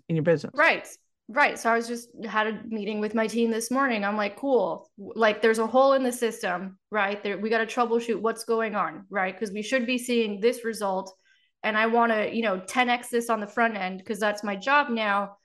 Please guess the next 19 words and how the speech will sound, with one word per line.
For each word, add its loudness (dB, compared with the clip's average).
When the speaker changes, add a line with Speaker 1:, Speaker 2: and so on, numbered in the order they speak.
Speaker 2:
Did 0
the 2
automations 2
break? 0
What's -2
going -2
on? 4
Let's -2
just -8
troubleshoot -2
and -8
see -4
what's -6
happening." 0
But 0
it's -2
that 0
constant -2
conversation. -4